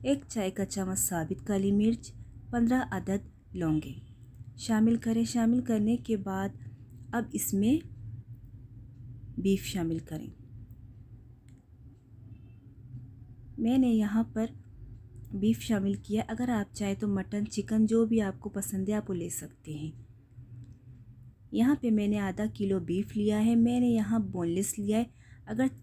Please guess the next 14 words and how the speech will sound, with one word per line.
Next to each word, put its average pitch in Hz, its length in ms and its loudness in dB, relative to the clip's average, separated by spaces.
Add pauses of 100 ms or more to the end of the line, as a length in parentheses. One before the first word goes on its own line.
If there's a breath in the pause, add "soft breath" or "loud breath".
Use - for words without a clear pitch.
आप 220 220 0
चाहें 208 260 0
तो 233 140 -2
बोन 190 240 2
के 196 120 -2
साथ 160 340 -4
भी 165 60 -8
ले 156 160 -2
सकते - 400 -10
हैं, - 920 -18
जैसा 233 320 2
आपकी 233 260 0
फैमिली 208 420 2
को 214 200 0